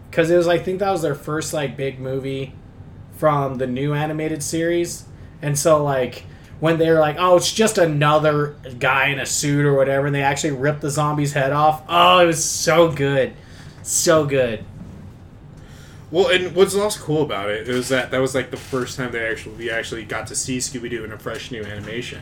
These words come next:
Speaker 1: Mm-hmm.
Speaker 2: Like, and, uh, I think what a lot of people don't kind of, like, give it credit for, it's like, what would happen if the Scooby Gang did, you know, kind of go their separate ways?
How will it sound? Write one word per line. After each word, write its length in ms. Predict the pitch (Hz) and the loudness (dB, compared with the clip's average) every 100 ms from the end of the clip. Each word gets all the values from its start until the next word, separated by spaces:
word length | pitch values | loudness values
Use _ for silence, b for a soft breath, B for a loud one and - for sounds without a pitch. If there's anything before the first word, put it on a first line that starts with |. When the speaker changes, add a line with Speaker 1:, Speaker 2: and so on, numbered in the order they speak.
| - | -6
Speaker 1:
Mm-hmm. 480 | 147 127 135 156 147 | -2 0 -2 -4 2
Speaker 2:
Like, 200 | 175 170 | 2 2
and, 240 | 185 185 | -2 -4
uh, 340 | 180 151 - 170 | -4 -6 -4 0
I 100 | 170 | 0
think 180 | 233 214 | 0 -2
what 80 | |
a 40 | 143 | 0
lot 180 | 135 143 | 2 0
of 80 | |
people 220 | 156 143 139 | 0 -2 -4
don't 300 | 131 127 131 | -2 -4 -4
kind 220 | 147 131 | -4 -6
of, 80 | 117 | -6
like, 140 | 107 | -8
give 120 | 120 | -8
it 60 | 110 | -8
credit 300 | - 139 139 | -4 -2 -2
for, 260 | 113 107 | -6 -8
it's 180 | 107 - | -6 -6
like, 360 | 123 117 107 - B B B B B | -4 -4 -4 -10 B B B B B
what 220 | - 156 165 | -2 2 2
would 80 | 147 | 0
happen 720 | 147 143 143 139 123 113 104 - 131 | 2 0 0 -2 -4 -10 -18 -8 -2
if 400 | 123 113 - 131 | -2 -2 -10 -6
the 140 | 131 | -4
Scooby 400 | 120 - 127 120 | -4 -4 -4 -4
Gang 400 | 120 113 107 98 98 - | -4 -6 -10 -16 -14 -4
did, 320 | 131 131 127 - | 2 2 2 -6
you 120 | 120 | -12
know, 160 | 107 104 | -10 -10
kind 260 | - 101 | -12 -12
of 260 | 110 117 - | -12 -12 -8
go 120 | 110 101 | -8 -8
their 120 | 113 | -10
separate 340 | - 120 143 | -10 -8 -8
ways? 420 | 151 170 131 95 | -4 -4 -4 -8